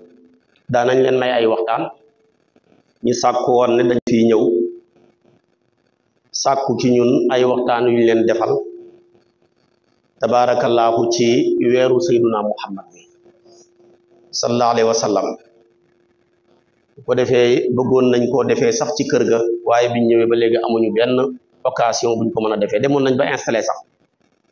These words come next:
Depuis presque takkusaan lañu fi ñëw ba léegi. Waaye boobu ba léegi occasion buñ mën a waxtaanee amul. Ñu ñaan leen ne nañ ko def benn yoon. Ma may leen nag ñu joxe seen kàddu rek. Laaj yi mu bëgg a laaj yëpp,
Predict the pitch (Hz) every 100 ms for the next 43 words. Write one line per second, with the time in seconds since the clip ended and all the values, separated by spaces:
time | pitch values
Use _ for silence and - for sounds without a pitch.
0 | _ 135 135 143 143 135 - - 135 139
1 | 127 123 123 117 120 110 107 120 123 104
2 | - 359 _ _ _ _ _ _ _ _
3 | _ - 110 113 117 117 127 135 123 117
4 | 117 113 127 113 113 110 110 104 95 104
5 | 104 107 107 95 - - 113 113 117 113
6 | 107 104 104 113 117 117 104 - 98 98
7 | 90 85 _ _ _ _ _ _ _ _
8 | _ _ _ _ - 113 123 120 113 110
9 | 117 120 117 117 117 117 107 107 104 104
10 | 107 - - - _ _ _ _ _ _
11 | - 113 120 120 120 117 117 117 117 113
12 | 110 110 113 123 131 131